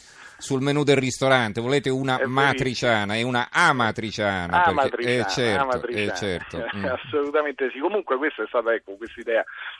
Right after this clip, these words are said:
Speaker 2: ma è una, mm, non vuole essere una banalizzazione, però insomma il discorso è quello, cioè è,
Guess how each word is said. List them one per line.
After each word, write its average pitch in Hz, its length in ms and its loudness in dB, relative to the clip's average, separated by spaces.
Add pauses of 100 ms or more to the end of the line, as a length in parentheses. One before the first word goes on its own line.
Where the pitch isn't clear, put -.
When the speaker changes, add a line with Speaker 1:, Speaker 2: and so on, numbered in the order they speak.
Speaker 2:
ma 110 220 0
è 117 100 -2
una, 107 580 -2
mm, 104 280 -14 (840)
non 143 140 -2
vuole 143 300 2
essere 113 240 -2
una 120 180 0
banalizzazione, 117 1040 -2
però 127 240 2
insomma 98 320 -8
il 101 80 -10
discorso 110 460 -8
è 101 80 -6
quello, 95 380 -6
cioè 113 220 0
è, 98 960 -2